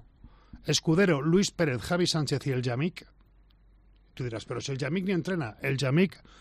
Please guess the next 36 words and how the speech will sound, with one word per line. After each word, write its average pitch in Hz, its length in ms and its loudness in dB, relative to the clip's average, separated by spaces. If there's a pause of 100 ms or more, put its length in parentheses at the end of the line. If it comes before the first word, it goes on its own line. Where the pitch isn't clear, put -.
(180)
tiene 180 280 2
contrato 165 400 2
con 160 140 6
el 143 80 2
Real 151 280 0
Valladolid 156 460 0 (220)
y 175 160 4
así 170 520 2 (280)
lo 143 160 0
entiende 143 340 -2
la 147 140 -2
Liga 139 180 -2
de 131 80 -2
Fútbol 120 300 -4
Profesional, 127 480 -2
por - 140 -8
lo 185 60 -10
cual 143 220 -2
el 139 120 -2
Yamik 151 380 0 (480)
ocupa 147 680 6
todavía 175 560 2 (400)
una 143 180 -2
importante 151 460 -2
cantidad 147 440 0 (160)
dentro 135 300 0
del 117 160 -2
tope 117 220 -4
salarial. 127 480 -2 (840)
Al 131 120 -2
igual 110 200 -2
que 110 120 -6
Javi 120 200 0
Sánchez, 165 360 2
si - 100 -6
continúa 139 480 4